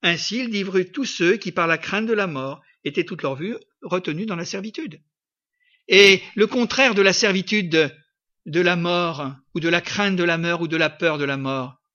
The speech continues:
c'est quoi le contraire ? C'est l'assurance de notre salut, c'est de pouvoir confesser que nous sommes sauvés, nous avons des certitudes et des assurances, et que nous pouvons dire.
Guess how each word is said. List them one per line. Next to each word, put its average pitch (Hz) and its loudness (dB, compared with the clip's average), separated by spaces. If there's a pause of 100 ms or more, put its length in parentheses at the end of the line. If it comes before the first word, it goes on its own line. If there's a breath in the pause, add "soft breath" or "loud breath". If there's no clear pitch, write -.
(160)
c'est - -6
quoi 220 -2
le 180 -2
contraire ? 135 -6 (800 soft breath)
C'est - -6
l'assurance 151 -4
de 143 -6
notre 131 -6
salut, 120 -6 (1120)
c'est 170 -2
de 156 -2
pouvoir 151 -4
confesser 151 -4
que 147 -4
nous 143 -6
sommes 139 -6
sauvés, 131 -2
nous 196 -4
avons 143 -4
des 135 -4
certitudes 170 -8
et 143 -6
des 147 -10
assurances, 131 -12 (320)
et 135 -6
que 170 -4
nous 151 -2
pouvons 131 -6
dire. 127 -6